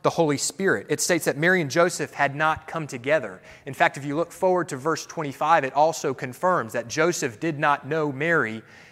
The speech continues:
until after Jesus was born. Not only that, but if we look at the way that Joseph responded, right?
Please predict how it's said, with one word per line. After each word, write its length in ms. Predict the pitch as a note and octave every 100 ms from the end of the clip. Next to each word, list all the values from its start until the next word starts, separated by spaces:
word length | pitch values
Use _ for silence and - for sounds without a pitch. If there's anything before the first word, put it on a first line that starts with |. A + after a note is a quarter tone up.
| -
until 280 | B2 C#3 -
after 340 | B2+ C3 -
Jesus 440 | A2+ A#2+ A2+ A2 -
was 120 | G#2+
born. 380 | - B2 F2 - _ _ _ _ _ _ _ _ _ _ _ _ _ _ _ _ - -
Not 200 | E3 G#3
only 160 | F#3+
that, 180 | E3+ G3+
but 80 | E3+
if 100 | D3
we 80 | D3
look 200 | G3 G3+
at 80 |
the 80 | E3+
way 160 | E3 E3+
that 120 | C#3+
Joseph 400 | D#3 E3 E3+ -
responded, 560 | C3+ - G3 A3+ D#3 G2
right? 300 | A#2 F3